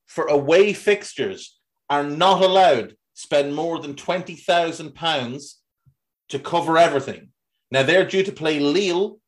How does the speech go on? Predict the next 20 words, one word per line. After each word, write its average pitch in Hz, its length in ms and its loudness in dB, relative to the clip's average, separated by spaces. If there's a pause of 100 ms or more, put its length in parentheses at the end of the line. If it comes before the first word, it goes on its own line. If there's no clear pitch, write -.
(160)
in 185 240 -4
France 185 480 -4
next 165 340 -8
week. 180 320 -8 (1500)
They 160 100 -2
can't 175 320 -4
spend 165 280 -2
more 160 220 -4
than 143 140 -10
twenty 147 320 -8
grand 147 340 -2
to 131 80 -10
get 151 320 -4
there. 104 140 -8
They're 107 100 -12
gonna 123 160 -10
bring 156 240 -4
a 147 60 -8
party 156 480 -2
of, 135 100 -10